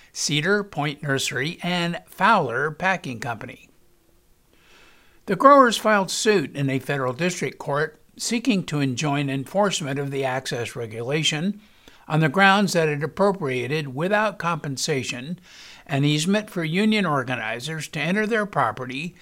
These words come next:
and therefore constituted an unconstitutional per se physical taking, prohibited under the Fifth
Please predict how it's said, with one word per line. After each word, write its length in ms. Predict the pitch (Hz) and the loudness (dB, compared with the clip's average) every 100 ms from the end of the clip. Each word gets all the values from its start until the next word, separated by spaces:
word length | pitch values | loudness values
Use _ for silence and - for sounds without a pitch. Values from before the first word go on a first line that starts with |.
| - - | -20 -12
and 200 | 143 143 | -4 2
therefore 480 | 196 208 202 143 143 | 4 4 2 0 0
constituted 1000 | - 170 208 - 214 165 135 117 123 131 | 0 0 0 0 -6 -6 -6 -6 -6 -4
an 160 | 135 | -2
unconstitutional 1300 | 151 190 185 170 160 - 160 135 160 156 - 117 117 | 0 -2 0 -2 -2 -4 -8 -6 -4 -4 -6 -6 -8
per 280 | - 135 120 | -6 -6 -4
se 300 | - 147 135 | -4 -2 -4
physical 540 | - 151 143 135 117 | -4 -6 -6 -6 -8
taking, 480 | - 165 170 226 - - - - - - | -4 -4 -2 -8 -12 -18 -20 -20 -20 -8
prohibited 680 | 214 190 262 165 127 151 139 | 2 6 6 6 -2 -4 -2
under 240 | 143 135 | -2 -2
the 100 | 131 | -4
Fifth 460 | 120 226 180 139 | -6 0 0 -2